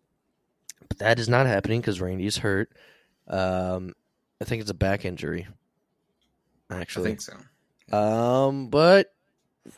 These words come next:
Speaker 1: what state and city were we in? We were in, uh, Minneapolis, Minnesota.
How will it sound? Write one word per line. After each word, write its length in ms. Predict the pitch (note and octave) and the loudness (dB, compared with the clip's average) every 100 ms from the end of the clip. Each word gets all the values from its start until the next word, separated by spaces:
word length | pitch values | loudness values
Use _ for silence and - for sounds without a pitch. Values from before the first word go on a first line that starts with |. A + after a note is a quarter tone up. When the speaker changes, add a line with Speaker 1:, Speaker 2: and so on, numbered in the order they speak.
| _ _ _ | _ _ _
Speaker 1:
what 520 | G2 G#2+ B2 C3 C3+ - _ _ _ | -4 6 10 12 10 6 _ _ _
state 520 | - - C#3 D#3 - | -4 6 8 8 4
and 260 | - C3 B2 | 2 2 4
city 220 | - F3 | 6 8
were 160 | F3 F3+ | 10 10
we 180 | F3 F#3 | 10 8
in? 200 | F#3+ D3+ | 6 6
We 140 | C#3 | 8
were 140 | D#3 A#2+ | 8 8
in, 440 | G2+ F#2+ F#2 F#2+ - | 4 0 -6 -10 -2
uh, 460 | G#2 F#2+ F2+ F2 F2 | 0 0 -2 -4 -2
Minneapolis, 800 | A2 D#3 D#3 D#3 D3+ D3+ C#3+ G#2+ | 2 4 8 8 10 10 8 6
Minnesota. 760 | A2 B2+ A2+ G#2 F2+ D#2 D#2+ | 4 4 6 4 4 0 -4